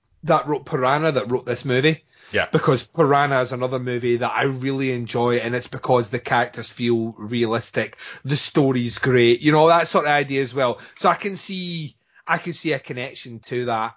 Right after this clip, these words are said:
Speaker 1: I, I don't think it's as good as Piranha, but I think it's not far behind it. I, I genuinely think this movie is a whole hell of a lot of fun, and I don't know why it took me so long to watch it.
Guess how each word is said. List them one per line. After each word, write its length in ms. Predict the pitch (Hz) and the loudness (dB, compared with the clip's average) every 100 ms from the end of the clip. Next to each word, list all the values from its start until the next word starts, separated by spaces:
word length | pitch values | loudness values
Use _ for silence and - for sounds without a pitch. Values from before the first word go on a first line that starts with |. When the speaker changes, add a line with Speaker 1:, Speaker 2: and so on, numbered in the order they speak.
| - | -2
Speaker 1:
I, 240 | 180 175 175 | 0 0 0
I 80 | 180 | 0
don't 220 | 165 165 | 0 -6
think 180 | 151 143 | -6 -8
it's 140 | - | -12
as 100 | 127 | -6
good 160 | 139 202 | -4 -4
as 140 | 226 | -4
Piranha, 480 | - 147 135 135 127 | -4 0 0 0 -2
but 140 | 131 | -2
I 40 | 123 | -4
think 240 | 156 - | -8 -8
it's 140 | 135 | -10
not 180 | 127 127 | -10 -8
far 220 | 135 120 | -2 -2
behind 400 | 104 101 123 165 | -2 -6 -6 -2
it. 20 | 147 | 0
I, 180 | 131 123 | 0 0
I 100 | 123 | -2
genuinely 500 | 127 135 151 160 139 127 | 0 0 2 0 -2 -2
think 100 | 120 | -4
this 80 | 123 | -4
movie 320 | 131 127 120 - - - | 0 2 0 -2 -18 -4
is 140 | 170 165 | 0 2
a 100 | 160 | 2
whole 340 | 151 175 190 | 6 8 10
hell 220 | 180 165 | 8 6
of 100 | 165 | 4
a 40 | 147 | 2
lot 200 | 127 117 | 0 -2
of 80 | - | 0
fun, 320 | 135 120 120 | 0 0 -4
and 600 | 139 135 131 131 123 117 - _ _ _ _ _ _ - | -2 0 0 -2 -10 -12 -16 _ _ _ _ _ _ -2
I 140 | 180 | -2
don't 200 | 170 139 | -2 -6
know 80 | 135 | -4
why 220 | 127 127 | -4 -4
it 60 | - | -8
took 140 | - | -16
me 60 | 135 | -12
so 140 | 151 | -8
long 160 | 143 151 | -8 -8
to 40 | |
watch 280 | 175 - | -10 -10
it. 80 | - | -8